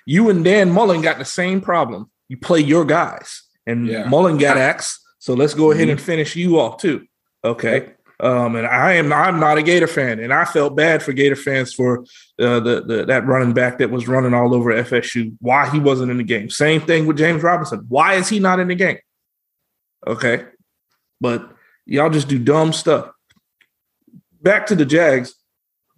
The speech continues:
Speaker 1: You just can't sit there week after week and just make up some stuff. Instead of being a football coach, you should write short stories. Okay, some, like,
Speaker 2: <laughs>
Speaker 1: some fable stuff, some fake, 'cause that's what you're good at.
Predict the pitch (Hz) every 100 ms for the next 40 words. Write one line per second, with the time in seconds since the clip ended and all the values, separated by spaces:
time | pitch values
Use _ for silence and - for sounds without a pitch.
0 | _ _ _ 180 143 196 233 - - 202
1 | 180 180 - - 202 190 135 120 139 160
2 | 160 151 - 127 127 120 - _ _ _
3 | - - 131 139 120 117 123 156 - 175
4 | - 135 120 - 92 - - _ _ _
5 | _ _ 143 139 - 285 208 220 165 -
6 | 208 180 165 147 - 147 135 190 - 143
7 | 117 127 101 - 135 127 - - - -
8 | - - _ _ _ _ 107 123 110 -
9 | 120 113 117 156 - - 101 - _ -
10 | 147 196 127 - - 117 - - _ -
11 | 117 - 180 180 - 127 117 156 - 175
12 | 180 170 135 180 147 -